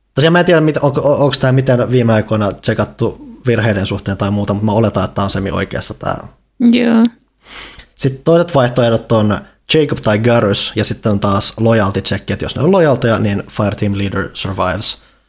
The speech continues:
Speaker 1: Et tosiaan tässä on tosiaan ratkaisevaa se, että kuka se liideri on, ja sit se liideri kuolee, jos ei. Ja sitten jos se ei ole loyalty, niin se kuolee. Jos se on kuka tahansa muu, se Fire Teamin johtaja, niin se Fire Team kuolee. Ja tässä mulla kuoli Thane, koska mä oon mieltä, että ää,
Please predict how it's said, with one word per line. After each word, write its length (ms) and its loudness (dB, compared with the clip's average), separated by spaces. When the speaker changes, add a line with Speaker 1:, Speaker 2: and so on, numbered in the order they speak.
Speaker 1:
Et 100 -8
tosiaan 240 -2
tässä 180 0
on 40 -4
tosiaan 220 2
ratkaisevaa 420 -2
se, 100 -4
että 100 -8
kuka 180 -6
se 120 -4
liideri 320 -4
on, 80 -6
ja 60 -6
sit 100 -10
se 120 -6
liideri 300 -2
kuolee, 360 -8
jos 220 -6
ei. 220 -6
Ja 100 -4
sitten 200 -2
jos 140 0
se 80 4
ei 120 4
ole 100 4
loyalty, 320 2
niin 80 -2
se 100 -2
kuolee. 260 -2
Jos 120 -2
se 60 0
on 60 2
kuka 220 0
tahansa 340 2
muu, 440 0
se 120 -6
Fire 240 -4
Teamin 280 -4
johtaja, 400 -4
niin 100 -6
se 80 -6
Fire 240 -4
Team 220 -6
kuolee. 400 -4
Ja 80 -2
tässä 260 0
mulla 180 2
kuoli 240 2
Thane, 260 2
koska 280 -2
mä 100 -2
oon 100 -2
mieltä, 240 -4
että 120 2
ää, 120 2